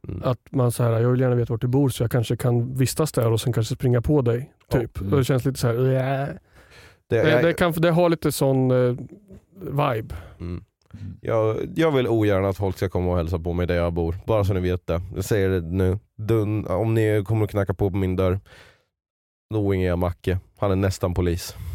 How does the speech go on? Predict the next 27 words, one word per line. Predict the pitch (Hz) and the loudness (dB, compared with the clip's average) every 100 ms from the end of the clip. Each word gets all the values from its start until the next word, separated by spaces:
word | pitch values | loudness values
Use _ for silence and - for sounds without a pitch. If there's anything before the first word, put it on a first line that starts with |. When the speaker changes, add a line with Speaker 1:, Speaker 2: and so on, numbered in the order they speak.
| - | -2
Speaker 2:
Ja. | 131 113 - - - | 0 0 -2 -8 -10
Speaker 3:
<laughs> | - - _ _ | -10 -10 _ _
Jag | 104 | -6
känner | 104 92 | -4 -4
en | 104 | -6
polis. | 101 80 - | -8 -12 -8
Speaker 1:
Ja, | 110 113 127 _ _ _ | -6 -6 -8 _ _ _
precis. | 107 - 90 - - _ _ _ | -10 -4 -4 -6 -18 _ _ _
Speaker 3:
Pass | 92 - | -16 -12
er. | 101 - _ | -14 -16 _
Speaker 2:
Ja. | 131 117 - _ | 0 0 -2 _
Speaker 3:
Fy | 110 | -20
fan. | - - _ - - _ _ - - _ - _ _ _ _ _ _ - 117 | -20 -20 _ -20 -20 _ _ -20 -20 _ -20 _ _ _ _ _ _ -4 -2
Eh, | 131 127 127 | 0 0 0
fråga | 117 - 139 123 | -2 -4 -2 -2
från | 135 127 | -6 -8
Kalle. | - 165 113 107 160 - - | -6 -4 -2 -4 -6 -10 -6
Speaker 1:
Hej, | - - | -4 0
Kalle. | 107 87 87 - | 0 0 -2 -4
Speaker 3:
Mm. | 95 110 175 _ _ - _ _ _ _ _ | -10 -10 -10 _ _ -20 _ _ _ _ _
Han, | 135 139 131 | -4 -4 -2
eh, | 131 127 123 123 120 120 117 | -2 -2 -2 -4 -4 -4 -2
skriver | |
Speaker 2:
Shoutout. | 147 127 135 | 2 4 2
Speaker 3:
så | 123 | 0
här. | 127 - _ - - - - | -4 -10 _ -4 0 0 0
Shoutout. | - 98 - - | 0 -4 -6 -10